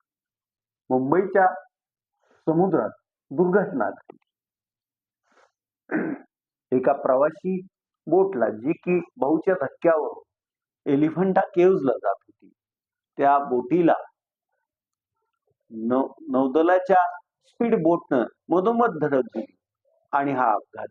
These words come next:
घडला. या बोटीमध्ये ऐंशी प्रवासी होते, त्यातील आतापर्यंत सहासष्ट जणांना,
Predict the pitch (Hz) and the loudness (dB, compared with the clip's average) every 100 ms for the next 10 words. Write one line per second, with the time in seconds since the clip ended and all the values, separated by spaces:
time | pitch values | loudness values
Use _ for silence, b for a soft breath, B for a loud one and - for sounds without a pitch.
0 | - - _ _ _ _ - - 131 123 | -18 -20 _ _ _ _ -20 -4 -2 0
1 | 123 143 165 160 131 - _ _ _ _ | 0 2 2 2 0 -4 _ _ _ _
2 | 143 147 143 214 - 123 95 - - - | -2 -2 -4 -8 -8 -4 -4 -6 -16 -20
3 | _ _ _ _ _ _ 127 131 147 117 | _ _ _ _ _ _ -2 -2 -2 -4
4 | 117 - _ _ _ _ _ - - 139 | -6 -16 _ _ _ _ _ -6 0 0
5 | - 147 143 - 131 110 - 180 175 139 | 0 -4 -4 -4 -4 -4 -2 -2 -2 -2
6 | 143 135 117 - _ _ _ 127 127 | -2 -2 -4 -10 _ _ _ -4 -2